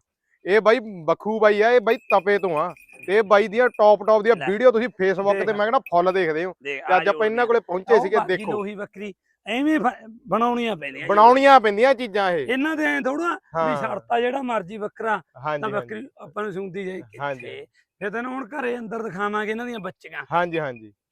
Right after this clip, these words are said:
Speaker 2: ਵੀ ਨਕਸ਼ੇ ਮਿਲਦੇ ਆ ਕਿ ਨਹੀਂ ਮਿਲਦੇ।
Speaker 1: ਮਿਲਦੇ ਆ ਕਿ ਨਹੀਂ
Speaker 2: ਪੜ੍ਹਾਈਆਂ
Speaker 1: ਮਿਲਦੇ।
Speaker 2: ਕਰਨੀਆਂ ਪੈਂਦੀਆਂ। ਬਾਈ ਪੰਮੇ ਨੂੰ, ਉਹਨੂੰ ਪੁੱਛ ਲਈ, ਸੈਦੋ ਵਾਲਾ ਬਾਈ ਪੰਮਾ ਵੀ ਕਹਿੰਦਾ।
Speaker 1: ਠੀਕ
Speaker 2: ਕਹਿੰਦਾ
Speaker 1: ਆ।
Speaker 2: ਇਕੱਲੀਆਂ ਚਾਰਨੀਆਂ ਨਹੀਂ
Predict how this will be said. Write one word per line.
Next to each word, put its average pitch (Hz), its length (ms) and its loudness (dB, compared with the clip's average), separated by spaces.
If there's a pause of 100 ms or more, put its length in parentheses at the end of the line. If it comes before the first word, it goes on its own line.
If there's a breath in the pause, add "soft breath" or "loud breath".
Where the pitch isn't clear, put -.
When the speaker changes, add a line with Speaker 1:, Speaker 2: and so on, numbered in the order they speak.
Speaker 2:
ਵੀ 180 120 -8
ਨਕਸ਼ੇ 202 360 -8
ਮਿਲਦੇ 202 400 -6
ਆ 262 60 -6
ਕਿ 294 160 -12
ਨਹੀਂ 262 260 -6
ਮਿਲਦੇ। 214 360 -8
Speaker 1:
ਮਿਲਦੇ 139 360 -2
ਆ 143 60 0
ਕਿ 147 80 -10
ਨਹੀਂ 143 60 -8
Speaker 2:
ਪੜ੍ਹਾਈਆਂ 262 360 -2
Speaker 1:
ਮਿਲਦੇ। 294 140 -6
Speaker 2:
ਕਰਨੀਆਂ 262 360 -8
ਪੈਂਦੀਆਂ। 208 340 -10
ਬਾਈ 254 200 -10
ਪੰਮੇ 233 340 -16
ਨੂੰ, 233 260 -16 (160)
ਉਹਨੂੰ 226 220 -16
ਪੁੱਛ 180 160 -18 (100)
ਲਈ, 175 80 -14
ਸੈਦੋ 165 320 -8
ਵਾਲਾ 156 180 -6
ਬਾਈ 156 160 -6
ਪੰਮਾ 156 280 -16
ਵੀ 170 120 -16
ਕਹਿੰਦਾ। 160 260 -10
Speaker 1:
ਠੀਕ - 220 -20
Speaker 2:
ਕਹਿੰਦਾ 143 280 -6
Speaker 1:
ਆ। 254 40 -4
Speaker 2:
ਇਕੱਲੀਆਂ 254 300 -6
ਚਾਰਨੀਆਂ 226 600 -4
ਨਹੀਂ 214 260 -6